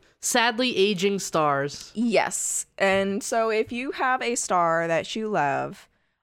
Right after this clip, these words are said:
Speaker 2: um, I just got a Stevie Nicks candle as part of my Black Friday shopping. Not from her. I don't know if it's even sanctioned by her, but it's, like, one of those prayer candles.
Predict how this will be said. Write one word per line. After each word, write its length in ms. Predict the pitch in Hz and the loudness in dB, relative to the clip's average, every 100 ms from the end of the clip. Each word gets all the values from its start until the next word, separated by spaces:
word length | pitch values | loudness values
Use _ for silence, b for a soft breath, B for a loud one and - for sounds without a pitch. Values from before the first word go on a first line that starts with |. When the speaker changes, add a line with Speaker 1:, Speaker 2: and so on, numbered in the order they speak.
| _ | _
Speaker 2:
um, 200 | 160 151 | -2 0
I 120 | 143 | 0
just 240 | 165 180 - | -2 -4 -2
got 140 | 190 | -2
a 40 | 175 | -2
Stevie 340 | - 180 170 | -6 -6 -4
Nicks 240 | 165 160 - | -6 -8 -10
candle 420 | - 156 160 202 | -4 -4 -2 -4
as 100 | 170 | -4
part 180 | - 143 | -4 -6
of 80 | 160 | -4
my 100 | 147 | -6
Black 260 | 139 131 | -4 -4
Friday 280 | - 170 175 | -2 -2 -2
shopping. 640 | 214 190 175 175 170 175 - | 0 0 0 -2 -2 -4 -4
Not 380 | 165 147 - - | -2 0 -2 -6
from 320 | - 160 170 | -2 -2 0
her. 240 | 180 185 | 0 2
I 100 | 175 | 0
don't 140 | 156 143 | 0 -2
know 100 | 160 | -4
if 100 | 165 | -4
it's 120 | - | -8
even 160 | 156 139 | -8 -6
sanctioned 520 | - 151 180 196 208 | -4 -4 -4 -6 -4
by 180 | 196 202 | -2 -2
her, 180 | 226 220 | -2 -4
but 140 | 233 156 | -4 -6
it's, 140 | - | -4
like, 140 | - | -4
one 120 | 131 151 | -2 -4
of 60 | |
those 140 | 139 - | -4 -6
prayer 300 | - 156 160 | -2 -2 0
candles. 640 | 214 180 196 214 - - | -2 -2 -2 -2 -2 -6